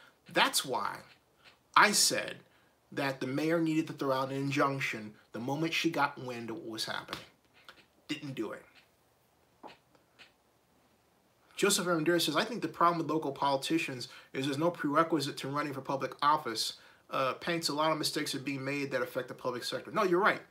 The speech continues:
And what happens is you get a group of people who you get the, you get, like, you had the business people way back in the eighties and the seventies who, you know, had race issues and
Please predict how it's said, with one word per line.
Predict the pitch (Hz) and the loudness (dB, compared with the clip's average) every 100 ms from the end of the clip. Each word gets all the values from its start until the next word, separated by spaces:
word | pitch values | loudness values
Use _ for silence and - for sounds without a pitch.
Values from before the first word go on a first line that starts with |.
| _ - - - | _ -20 -20 -10
And | 156 | -2
what | 165 | 4
happens | 214 226 170 | 4 4 0
is | 156 | 0
you | 160 | 0
get | 156 180 | 2 2
a | |
group | 143 160 226 | 2 0 -2
of | 170 | -4
people | - 226 165 | -6 -6 -4
who | 147 151 | -2 0
you | |
get | 160 190 | 0 0
the, | 165 - - - | -2 -6 -12 -2
you | |
get, | 185 185 - - - _ _ - | 0 0 -6 -20 -20 _ _ -4
like, | 151 - | -4 -2
you | 160 | 0
had | 190 | 0
the | 156 | 0
business | 135 220 196 175 - - | 4 4 4 2 2 0
people | 151 135 127 120 - - - | -4 -4 -4 -6 -8 -18 0
way | 175 196 | 4 6
back | 175 175 175 | 6 6 4
in | |
the | 147 | -2
eighties | 139 156 156 156 135 | 0 2 2 0 -2
and | 131 | 0
the | |
seventies | - 147 143 139 139 139 131 - - - - | 0 0 -2 -4 -4 -2 -2 -4 -18 -20 -2
who, | 156 147 147 | 4 4 2
you | |
know, | 151 139 135 - _ _ _ _ | 0 0 -2 -6 _ _ _ _
had | - 156 139 | -4 -2 6
race | 170 170 | 8 8
issues | 147 127 131 127 135 - - - - _ - | 6 2 -2 -2 -2 -2 -4 -14 -20 _ -2
and | 135 139 135 131 139 | 0 2 2 0 -6